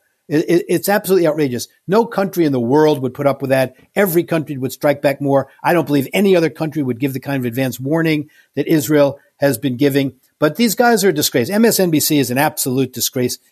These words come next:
in so many categories. I made the mistake of doing a show with them, uh, s-, a couple of months ago. I got more death threats after that show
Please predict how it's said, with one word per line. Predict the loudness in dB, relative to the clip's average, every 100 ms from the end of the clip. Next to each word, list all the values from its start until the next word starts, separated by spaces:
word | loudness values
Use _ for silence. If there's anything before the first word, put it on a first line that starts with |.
| -8
in | -6
so | -2 0
many | 2 0
categories. | 2 2 2 -2 -2 -8 _
I | -2 2
made | 4 4
the |
mistake | 0 -2 -2 -2 0
of | -4 -6 -4
doing | -2 0
a | -2
show | -2 0 0
with | -2
them, | -2 0 -2 -6 _ _
uh, | 0 2
s-, | 2 -2
a | -2
couple | -2 0
of | 0
months | 0 -2 -4
ago. | -2 0 0 -6 _ -2
I | -2
got | 0 0
more | 0
death | 0 0 -2 -2
threats | -2 0 0 0
after | 0 0 -4
that | 0 0 -2
show | 0 2 2 -2